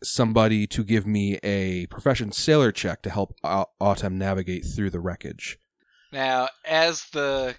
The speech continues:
Speaker 2: Gundam pilot, I, I think it's my job to do this. So stand aside, cracks knuckles, and here we go.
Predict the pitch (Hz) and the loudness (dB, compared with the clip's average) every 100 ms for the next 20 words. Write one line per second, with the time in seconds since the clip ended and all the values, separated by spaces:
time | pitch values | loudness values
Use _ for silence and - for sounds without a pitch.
0 | _ 117 131 123 120 113 117 113 110 113 | _ -4 -4 -4 -10 -8 -8 -8 -8 -6
1 | 117 117 123 120 127 113 117 - 117 107 | -6 -6 -4 -6 -6 -12 -12 -10 -12 -12
2 | 104 104 104 120 107 104 107 110 - 110 | -12 -14 -14 -14 -16 -16 -14 -12 -12 -12
3 | 104 - 147 147 147 - 135 131 139 151 | -12 -8 -2 -2 -2 0 2 4 2 -2
4 | - - 131 - 139 131 147 143 143 143 | -10 -4 -4 -4 -6 -6 -6 -6 -6 -8
5 | 131 123 120 117 117 120 123 135 123 120 | -8 -8 -10 -12 -14 -16 -16 -14 -10 -8
6 | 113 113 113 | -8 -10 -12